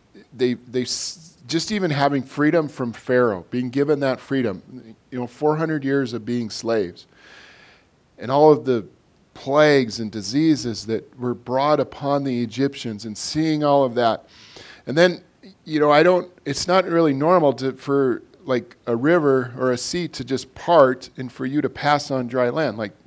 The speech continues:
that is, a, that would be amazing to see. Like, I can't imagine that. And now we see them, they just seem to forget about all that, and they're just complaining about not having anything to drink. They're thirsty.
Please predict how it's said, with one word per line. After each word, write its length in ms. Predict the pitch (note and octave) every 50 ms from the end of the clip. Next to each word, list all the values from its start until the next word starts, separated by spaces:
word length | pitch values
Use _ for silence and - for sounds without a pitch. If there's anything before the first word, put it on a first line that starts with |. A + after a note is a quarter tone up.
| - -
that 260 | - C3 C#3 D3 C#3+
is, 300 | C#3+ C#3 A#2+ - - - _ _ _
a, 100 | A#2 A2+ - - _ _ _ _ - - _ - F3 F3 F#3 D#3 B2+ -
that 140 | C#3+ D3
would 120 | D#3 D#3 C#3
be 100 | D#3 D#3
amazing 480 | D3 D3 D#3 F3 G3+ F#3+ D3 C#3+ B2
to 100 | A#2+ A2+
see. 180 | G#2+ - - G2
Like, 160 | - A2 A2 C3+
I 80 | C#3+
can't 200 | C#3+ - D3+ D3
imagine 420 | D3+ D3+ F3 F#3+ F#3+ D#3 C#3+ B2 A2
that. 180 | G#2 F#2 - _ _ - - - - - - - - - _ _ _ _ _ _ _ _ _ _ _ _ _ _ -
And 120 | B2 B2+
now 280 | C3 C#3 D3+ F3 F#3+ G3
we 100 | G3 F#3+
see 320 | F#3 - - F#3 F3+ F3+
them, 380 | F3 F3 F3 F3 E3+ E3+ E3 D#3 - - - - - - - - - _ - B2+ A#2
they 180 | C#3 D3+ D#3
just 280 | D3 D3 - - - - _ _ -
seem 200 | - D#3 D3+ E3
to 80 | E3
forget 360 | - - E3 D3+ D3+ D3 C#3+
about 300 | C#3+ C#3+ C#3+ C#3+ C#3 C#3+
all 160 | C#3+ C#3+ C#3+ C3+
that, 280 | A#2+ A2+ A2+ A#2 - - _ _ _ _ -
and 160 | - B2 A#2
they're 80 | A#2+ A#2
just 220 | A#2 B2 A#2+ -
complaining 460 | - A2 - - B2+ A#2 A2+ A2+ A2+
about 240 | A2+ G#2+ A#2 A2 G#2+
not 200 | A2 A2 G#2+ - _ _ _ _ _ -
having 260 | A2+ A2 A2 A2+ A2+
anything 320 | A2+ A2 A2 - A#2 A2+ A2
to 60 | A2+
drink. 280 | A#2+ D3 E3 B2+ - - _
They're 140 | - A2 A2+
thirsty. 500 | - - D#3+ D#3 - - - - -